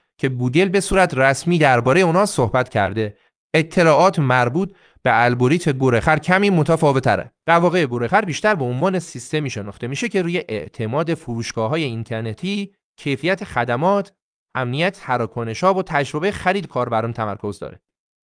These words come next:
هدف اصلی این الگوریتم اینه که فروشگاه‌های معتبر رتبه بهتری بگیرن و فروشگاه‌های غیرقابل اعتماد شانس کمتری برای دیده شدن داشته باشن. الگوریتم گورخر چیست؟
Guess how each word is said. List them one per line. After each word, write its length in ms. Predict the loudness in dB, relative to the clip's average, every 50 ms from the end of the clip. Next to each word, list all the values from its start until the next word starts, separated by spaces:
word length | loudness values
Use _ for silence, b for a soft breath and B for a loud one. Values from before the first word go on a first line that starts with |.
| _ _ _ _ _ _ _ _ _ _ 0
هدف 220 | 2 2 2 2 0 0
اصلی 300 | 0 -2 -2 -2 0 0
این 220 | 2 2 0 -2 -2 -2
الگوریتم 640 | 0 0 0 2 2 2 2 2 0 0 0 -2 0
اینه 140 | 0 0
که 300 | 0 0 0 0 0 0 -4 b b b b b
فروشگاه‌های 680 | -4 -2 0 0 0 0 0 2 2 2 2 2 2
معتبر 500 | 2 2 0 0 0 0 0 2 2 2 2
رتبه 280 | 2 0 0 0 -2 0
بهتری 360 | 0 0 2 2 2 2 2
بگیرن 360 | 0 0 2 2 2 2 2
و 200 | 2 2 2 2 0 b b b b _
فروشگاه‌های 680 | -4 -2 -2 -2 -2 0 0 2 2 2 2 2 0
غیرقابل 600 | 0 2 2 2 2 2 2 2 2 2 2 0
اعتماد 540 | 0 0 0 0 0 0 0 0 0 -2 -2
شانس 500 | -4 -4 0 2 2 2 2 -2 -6 -10 _ -6
کمتری 540 | -2 0 0 0 0 0 0 2 2 4
برای 220 | 4 4 4 2 2
دیده 240 | 0 0 0 0 0
شدن 320 | 0 0 2 2 2 2
داشته 260 | 0 0 0 -2 -4
باشن. 340 | -4 -4 -6 -8 -10 -10 -12 _ _ _ 0
الگوریتم 420 | 0 2 2 2 2 2 0 0
گورخر 420 | 2 2 2 2 4 4 4 2
چیست؟ 460 | 2 -2 -2 -2 -2 -2 -4 -8 -14